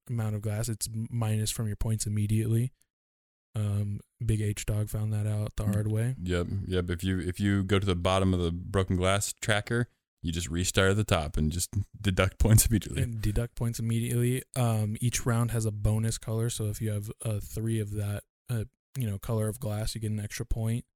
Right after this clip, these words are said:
Speaker 1: So basically, you have these, uh, five factories in front of you, and they're all, uh, filled with four pieces of glass, all at random. Um, you have your little, uh, glazier man, crucible man,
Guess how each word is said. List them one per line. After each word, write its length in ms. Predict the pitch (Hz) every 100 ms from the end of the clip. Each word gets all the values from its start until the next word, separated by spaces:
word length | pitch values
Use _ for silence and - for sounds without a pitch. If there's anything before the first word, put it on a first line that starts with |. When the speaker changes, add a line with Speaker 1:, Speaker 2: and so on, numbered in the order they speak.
| _ _ -
Speaker 1:
So 60 | 113
basically, 400 | 120 - - 120
you 100 | 117
have 120 | 107
these, 300 | 110 104 117 -
uh, 200 | 117 117 -
five 280 | - 120 139
factories 520 | - 127 135 147 147
in 80 | 147
front 200 | 143 151
of 100 | 156
you, 140 | 175 139
and 140 | 117
they're 200 | 113 110
all, 380 | 107 107 107 107
uh, 240 | 117 104 101 -
filled 300 | - 117 117
with 280 | 107 104 -
four 220 | - 113
pieces 380 | 113 110 - 107
of 80 | 107
glass, 480 | 110 110 123 139 -
all 180 | 113 110
at 100 | -
random. 440 | 110 110 123 151 - _ _ _ _ _ -
Um, 320 | 113 107 104
you 120 | 101
have 220 | 104 104 107
your 260 | 104 104
little, 480 | 104 107 104 104 104
uh, 340 | 104 113 - - _ 120
glazier 460 | 117 120 120 123
man, 340 | 123 123 135 147
crucible 440 | - 123 - 120
man, 400 | 123 123 131 139